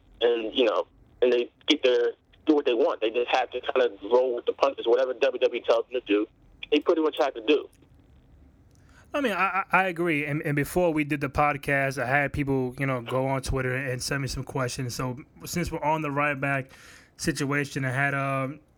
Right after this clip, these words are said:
Speaker 2: at G N R Victor Freeze just kinda, you know, kinda like,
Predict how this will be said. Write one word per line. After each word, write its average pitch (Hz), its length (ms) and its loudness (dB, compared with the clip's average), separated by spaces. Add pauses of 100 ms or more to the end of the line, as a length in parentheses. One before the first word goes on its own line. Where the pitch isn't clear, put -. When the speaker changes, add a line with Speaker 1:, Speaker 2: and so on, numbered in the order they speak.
Speaker 2:
at 156 320 -2
G 147 300 -4
N 143 140 -2
R 139 320 -2
Victor 143 520 -2
Freeze 127 720 -4
just 135 280 -6
kinda, 135 460 -2 (640)
you 156 80 -4
know, 139 180 -2 (240)
kinda 190 240 0
like, 175 340 -2